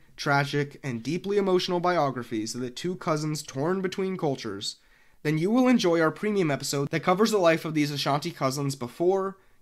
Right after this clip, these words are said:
during, and after their period of study in the Netherlands. To listen, simply pledge to support the show on Patreon. Not only do you gain access to countless fascinating premium episodes, including this one,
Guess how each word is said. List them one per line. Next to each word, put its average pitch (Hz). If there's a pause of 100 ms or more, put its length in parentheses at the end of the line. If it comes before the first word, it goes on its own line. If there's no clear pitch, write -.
during, 160
and 139
after 175
their 175
period 160
of 156
study 107
in 104
the 98
Netherlands. 107 (560)
To 165
listen, 247
simply 226
pledge 156
to 170
support 143
the 143
show 104
on 101
Patreon. 117 (260)
Not 214
only 208
do 175
you 165
gain 156
access 170
to 123
countless 175
fascinating 156
premium 147
episodes, 117
including 117
this 156
one, 80